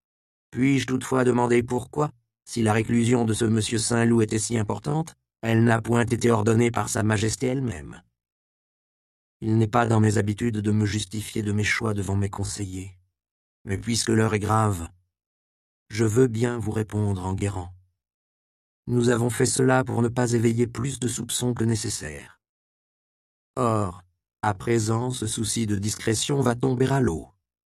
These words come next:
car je vais devoir faire arrêter cet homme une seconde fois, ce qui, sans nul doute, aiguisera bien des suspicions. » « Mais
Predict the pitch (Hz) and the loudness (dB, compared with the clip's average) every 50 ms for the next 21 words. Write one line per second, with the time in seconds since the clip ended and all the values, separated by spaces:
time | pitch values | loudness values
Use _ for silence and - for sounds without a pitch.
0 | _ _ _ _ _ _ - - 98 95 101 98 95 101 98 101 101 101 98 101 | _ _ _ _ _ _ -8 -6 -4 -2 -2 0 0 0 2 4 2 2 2 0
1 | 95 95 104 104 104 101 - - 110 101 98 104 104 101 104 101 101 - 104 101 | 0 2 2 4 4 2 0 -2 -2 0 2 2 2 2 2 0 0 0 0 0
2 | - 104 101 - 104 104 101 101 101 101 98 - 113 107 104 110 110 110 110 - | 0 -2 -2 0 0 0 2 2 0 0 -2 0 -2 0 0 0 0 0 0 0
3 | 135 135 135 139 - - 110 - - 98 95 - - - _ _ - - - 95 | 0 0 0 0 -2 -6 -8 -8 -8 -8 -8 -10 -12 -20 _ _ -14 -12 -8 -6
4 | 87 90 95 101 104 107 101 113 143 147 - - - _ _ _ _ _ _ - | -4 -2 0 2 2 2 2 0 -2 -4 -4 -10 -20 _ _ _ _ _ _ -8
5 | 107 107 101 101 104 110 113 107 107 98 117 117 110 90 92 107 120 135 143 127 | -6 -6 -4 -2 -2 0 0 0 2 2 2 2 2 0 0 2 2 2 2 0
6 | 123 117 - 123 120 - - 107 101 - - - - 87 78 - - _ _ _ | -2 -4 -6 -8 -8 -8 -8 -8 -8 -6 -6 -6 -8 -10 -12 -14 -16 _ _ _
7 | _ _ _ _ _ _ _ _ _ _ _ _ _ _ _ _ _ _ _ _ | _ _ _ _ _ _ _ _ _ _ _ _ _ _ _ _ _ _ _ _
8 | _ _ - 156 160 156 143 143 143 | _ _ 4 6 6 8 8 6 4